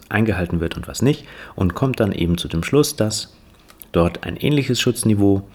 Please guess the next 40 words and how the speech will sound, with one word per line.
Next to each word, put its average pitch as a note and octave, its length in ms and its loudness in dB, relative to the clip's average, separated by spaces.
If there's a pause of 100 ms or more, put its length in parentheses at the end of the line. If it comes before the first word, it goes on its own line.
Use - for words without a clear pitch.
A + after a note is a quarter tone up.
(380)
eingehalten D#2+ 680 -2
wird, C#3+ 320 0
dann D#2 200 -6
wäre D2 140 -8
die - 80 -10
Verarbeitung - 580 -10
in G#2 100 -6
Ordnung A#2+ 320 2
oder F#2 440 2
eben E2 220 -2
nicht. E2 380 -2 (220)
Und G2+ 160 0
bei E2+ 100 0
diesem E2 280 -6
eben - 180 -10
nicht A#2+ 300 0
sind G2+ 260 0
wir G2+ 180 0 (140)
eben E2 280 -4
jetzt D2+ 340 -8
gerade C#2+ 420 -4 (380)
bei C#2+ 120 -6
den E2 240 -2
U F#2+ 120 0
S G#2+ 120 0
A D#3 220 0
angekommen. D#2+ 560 -4 (640)
<clears throat> - 60 -2 (1700)
Er A#2+ 100 0
führt E3+ 200 2
dann A2+ 100 2
weiter G#2+ 260 2
aus, A2+ 200 0
dass G#2 180 0
eine F#2+ 280 0
Übermittlung G2 680 0
auf - 200 -4
Grundlage A2+ 580 2
geeigneter G#2 600 0
Garantien, G2+ 760 2